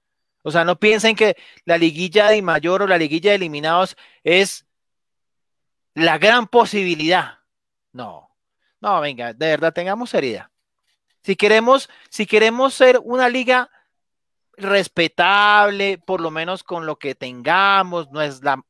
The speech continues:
no es ni mucho menos la liga brasileña, ni la liga argentina, pero sí, hombre, lo que tengamos, hagámoslo bien hecho.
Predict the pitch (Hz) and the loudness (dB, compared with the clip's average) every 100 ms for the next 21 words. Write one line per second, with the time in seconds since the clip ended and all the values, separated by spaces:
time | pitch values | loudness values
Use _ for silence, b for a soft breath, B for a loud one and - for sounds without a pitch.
0 | _ 131 135 143 139 147 151 147 139 139 | _ -20 -10 -10 -8 -12 -12 -12 -12 -8
1 | 127 117 120 139 127 117 113 110 117 139 | -8 -6 -2 -2 -2 -4 -10 -10 -6 -2
2 | 180 190 175 143 127 117 113 120 120 113 | 0 0 -2 -6 -8 -10 -10 -10 -10 -12
3 | 104 196 190 175 b b b b - 196 | -8 -4 -4 -4 b b b b 0 2
4 | 196 220 247 240 254 254 b b _ 196 | 2 2 2 4 4 2 b b _ -4
5 | 202 - 208 214 226 285 339 247 208 311 | -2 -2 -4 0 0 0 -2 -2 -2 0
6 | 349 196 165 160 143 165 - 190 117 92 | -2 -4 -6 -8 -8 -8 -8 -8 -10 -12